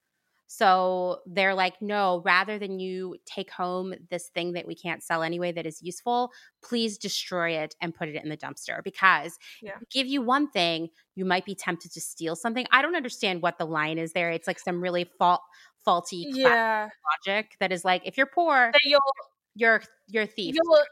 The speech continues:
Speaker 2: in-, exactly. You'll intentionally damage something. That's what they're concerned about.
Speaker 1: Ugh.
Speaker 2: But,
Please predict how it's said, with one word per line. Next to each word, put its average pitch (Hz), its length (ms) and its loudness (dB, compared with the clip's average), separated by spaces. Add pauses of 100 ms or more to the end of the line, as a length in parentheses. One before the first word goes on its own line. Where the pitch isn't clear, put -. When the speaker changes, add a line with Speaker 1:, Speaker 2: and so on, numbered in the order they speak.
(160)
Speaker 2:
in-, 285 180 -10 (720)
exactly. 247 520 2
You'll 269 220 8
intentionally 269 960 -6
damage 233 520 -8
something. 220 500 -10
That's 277 220 2
what 359 100 -12
they're 294 140 0
concerned 240 500 -8
about. 208 320 4
Speaker 1:
Ugh. 202 540 2
Speaker 2:
But, 269 180 4